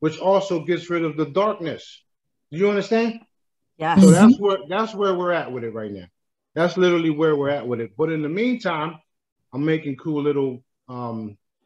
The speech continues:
Speaker 1: devices to help people in their paths. And, and I'm loving every minute of it. I'm loving it.
Speaker 2: Right.
Speaker 1: Loving it.
Speaker 2: Right.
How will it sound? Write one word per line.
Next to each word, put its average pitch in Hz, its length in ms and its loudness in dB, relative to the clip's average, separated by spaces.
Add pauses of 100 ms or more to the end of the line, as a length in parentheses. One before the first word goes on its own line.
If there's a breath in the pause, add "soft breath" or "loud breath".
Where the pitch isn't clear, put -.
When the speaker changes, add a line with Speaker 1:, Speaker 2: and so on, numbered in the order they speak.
(220)
Speaker 1:
devices 131 680 0
to 120 140 -12
help 131 300 -8
people 123 480 -4 (340)
in 123 140 2
their 151 200 4
paths. 107 400 -8 (120)
And, 117 140 -6
and 127 260 -4
I'm 208 120 2
loving 160 360 2
every 151 220 0
minute 160 280 -2
of 92 180 -2
it. - 120 -18 (440)
I'm 156 100 -6
loving 175 320 -2
it. 90 100 -18 (1040)
Speaker 2:
Right. 170 180 -2
Speaker 1:
Loving 139 240 0
it. 87 100 -16 (360)
Speaker 2:
Right. 170 240 -2